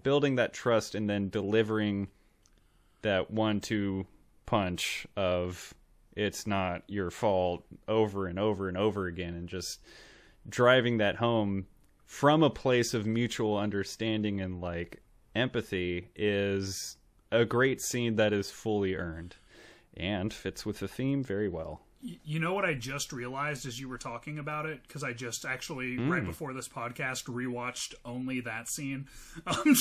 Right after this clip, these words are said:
Speaker 2: to, to get another take on
Speaker 1: Okay.
Speaker 2: it. Um, Robin Williams goes there emotionally because that was finally the time Will brought it up. Will is asking him,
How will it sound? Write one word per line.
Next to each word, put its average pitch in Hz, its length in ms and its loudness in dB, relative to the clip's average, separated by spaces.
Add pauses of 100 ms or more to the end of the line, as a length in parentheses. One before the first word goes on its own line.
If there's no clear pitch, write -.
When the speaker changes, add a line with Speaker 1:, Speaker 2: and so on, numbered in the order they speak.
Speaker 2:
to, 277 100 12 (160)
to 226 80 8
get 160 160 2
another 147 320 2
take 143 280 -2
on 139 100 10
Speaker 1:
Okay. 107 160 8
Speaker 2:
it. 104 100 2
Um, 139 460 2 (2000)
Robin 180 440 6
Williams 160 540 -2 (1040)
goes 202 480 2
there 107 480 -4 (360)
emotionally 135 1000 -2 (460)
because 147 340 0
that 147 200 0
was 160 300 0 (180)
finally 165 560 -2
the 143 120 -4
time 135 540 -4
Will 120 280 -4
brought 101 300 -10
it 98 140 -14
up. - 240 -18 (1300)
Will 143 720 0
is 131 220 -4
asking 135 480 -2
him, 135 640 -2